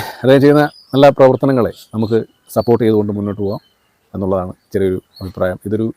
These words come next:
ഇന്ന്, ഏ, ഇന്നത്തെ മാതൃഭൂമി പത്രത്തിൽ അത് അദ്ദേഹത്തിൻ്റെ ആ ഒരു റിപ്പോർട്ടും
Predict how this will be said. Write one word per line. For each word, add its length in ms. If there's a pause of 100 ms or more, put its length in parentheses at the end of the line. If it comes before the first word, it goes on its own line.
(500)
ഇന്ന്, 200 (320)
ഏ, 180
ഇന്നത്തെ 300
മാതൃഭൂമി 360
പത്രത്തിൽ 320 (560)
അത് 100 (380)
അദ്ദേഹത്തിൻ്റെ 460
ആ 80
ഒരു 100 (560)
റിപ്പോർട്ടും 320